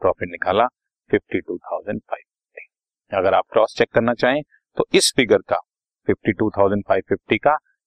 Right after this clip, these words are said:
टेन परसेंट कैलकुलेट करके देख लें, यही फिगर आपके सामने दोबारा आ जाए। ठीक है जी, so net profit five, fifty two thousand five hundred and fifty निकला है। Done? तो ये आपके लिए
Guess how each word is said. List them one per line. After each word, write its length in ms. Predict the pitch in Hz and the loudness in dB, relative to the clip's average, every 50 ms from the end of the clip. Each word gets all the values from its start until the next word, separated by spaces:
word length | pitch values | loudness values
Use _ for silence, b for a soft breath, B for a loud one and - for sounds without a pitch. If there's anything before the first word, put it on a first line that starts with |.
| _ - | _ 0
टेन 180 | 135 135 135 | 2 2 2
परसेंट 320 | 117 113 110 - 117 104 92 | 0 0 -2 -2 -2 -2 0
कैलकुलेट 360 | 98 92 90 - 98 95 85 | 0 0 0 0 -2 -2 -2
करके 240 | - - 85 80 95 | -2 -4 -4 -2 -2
देख 220 | 90 92 90 - 117 | -2 -2 -2 0 0
लें, 120 | 127 135 - _ _ _ - | -2 -2 -4 _ _ _ -12
यही 440 | 101 92 87 101 113 - - 92 85 | -12 -4 -2 0 0 0 -2 -8 -10
फिगर 320 | _ - 85 85 92 90 | _ -8 -6 -4 -4 -4
आपके 220 | 87 85 _ - | -6 -8 _ -12
सामने 380 | - - _ _ _ _ 123 117 | -14 -14 _ _ _ _ -20 -8
दोबारा 380 | 107 110 113 98 87 82 - - | -4 -2 0 0 0 0 -2 -10
आ 80 | - | -16
जाए। 220 | - _ _ _ _ _ _ _ _ _ _ _ _ _ _ _ _ _ _ _ _ _ _ _ _ _ - | -18 _ _ _ _ _ _ _ _ _ _ _ _ _ _ _ _ _ _ _ _ _ _ _ _ _ -4
ठीक 160 | - 113 - - | -4 -2 0 0
है 60 | 135 | -2
जी, 180 | 127 160 170 - _ _ _ _ _ _ _ - - | 0 -2 -4 -6 _ _ _ _ _ _ _ -6 0
so 80 | 107 104 | 2 2
net 240 | 98 98 110 123 - _ - | 2 2 0 -2 0 _ 2
profit 300 | 98 92 - - 156 151 - _ _ _ _ _ _ - | 2 2 2 2 0 -2 -2 _ _ _ _ _ _ 2
five, 160 | 120 120 123 | 4 4 2
fifty 460 | - _ _ - - 139 - - 143 - | 0 _ _ -2 -2 -2 0 0 -2 0
two 200 | _ - 135 127 | _ 2 2 2
thousand 400 | - - 95 92 87 90 110 123 | 2 2 0 0 0 0 -4 -6
five 280 | - - 120 92 87 | -4 -4 -4 -4 -4
hundred 280 | 85 85 _ _ 101 110 | -6 _ _ _ -20 -20
and 80 | 131 _ | _ _
fifty 240 | - - - _ - | -6 -6 -6 _ -18
निकला 400 | - _ _ - - - _ _ | -20 _ _ -20 -20 -20 _ _
है। 100 | _ _ _ _ _ _ _ _ _ - 95 | _ _ _ _ _ _ _ _ _ -4 0
Done? 220 | 135 160 196 196 - | 0 0 0 -2 -8
तो 240 | _ _ - - | _ _ -6 -2
ये 180 | 113 127 160 156 | 2 4 4 4
आपके 280 | 110 90 - _ - 117 | 4 4 0 _ 0 2
लिए 180 | 110 147 190 | 2 2 2